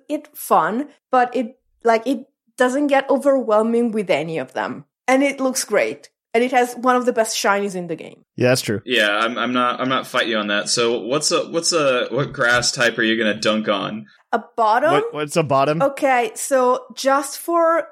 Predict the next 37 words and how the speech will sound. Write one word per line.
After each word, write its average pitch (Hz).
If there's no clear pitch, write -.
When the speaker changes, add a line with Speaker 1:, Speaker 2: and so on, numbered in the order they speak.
Speaker 1:
how 254
much 247
of 269
a 277
sheer 262
disappointment 262
it 339
was, 339
Scovillain. 147
Speaker 3:
Uh, -
Speaker 2:
Oh, 123
I, 143
like, 156
I 165
wanna, 175
I 143
wa-, 147
I, 160
like, 202
I, 208
okay, 131
so, 127
like, 135
I 147
thought 117
about 135
Scovillain 143
as 107
well 104
as, 110
like, 110
a, 95
a, 101
a 92
bottom, 98
uh, 98
nomination. 98